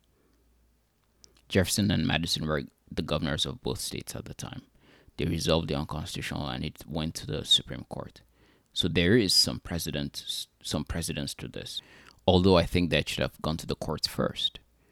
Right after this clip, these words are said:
After it goes to the court, the court can decide on the case, since it's a case and controversy. If you have any comments, leave a comment in the comment section or send me an email, thinking through podcast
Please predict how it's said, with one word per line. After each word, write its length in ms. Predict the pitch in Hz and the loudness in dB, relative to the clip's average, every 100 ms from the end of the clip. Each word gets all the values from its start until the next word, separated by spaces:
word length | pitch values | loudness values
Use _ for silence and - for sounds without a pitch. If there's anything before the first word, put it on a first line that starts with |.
| _ - - | _ -20 -8
After 200 | - 90 | 0 0
it 180 | 82 73 | 0 2
goes 240 | 95 - | 2 2
to 80 | - | 0
the 100 | 69 | -4
court, 360 | - 69 76 | -2 -2 -2
the 40 | - | -4
court 280 | - 82 - | -2 -2 0
can 280 | 78 69 - | -4 -4 -4
decide 680 | 82 - - 78 73 69 - | -2 0 2 4 2 -2 -10
on 160 | - 85 | -2 0
the 80 | - | 0
case, 340 | - 82 78 | 0 0 0
since 240 | - 82 - | 0 -2 -2
it's 160 | - | -4
a 60 | - | -8
case 300 | - 73 - | -2 -2 0
and 160 | - 76 | -4 -4
controversy. 760 | - 73 76 - 65 - - - - - | -4 -6 -2 -2 -2 -4 -6 -6 -6 -4
If 180 | 87 95 | -4 -2
you 60 | |
have 180 | 95 110 | 0 2
any 240 | 95 85 | 2 2
comments, 760 | 80 - 92 85 78 - - - - _ _ _ | 0 0 2 2 0 -6 -12 -14 -18 _ _ _
leave 240 | 87 92 | 2 4
a 60 | 80 | 4
comment 380 | - 82 76 73 | 2 0 0 -2
in 60 | |
the 60 | 73 | -4
comment 280 | - 76 76 | -2 -2 -2
section 400 | - - - - | -4 -2 -4 -4
or 260 | - 76 76 | -4 -4 0
send 300 | - 87 85 | 2 2 2
me 120 | 82 | 2
an 120 | 80 | 0
email, 460 | 80 80 78 87 - _ _ _ _ _ _ _ - - | -2 0 -2 -4 -10 _ _ _ _ _ _ _ -20 0
thinking 340 | 95 87 85 | 2 2 2
through 280 | - 80 78 | 2 0 0
podcast 800 | - - - 69 69 58 - - | -2 -2 0 -2 -2 -2 -6 -8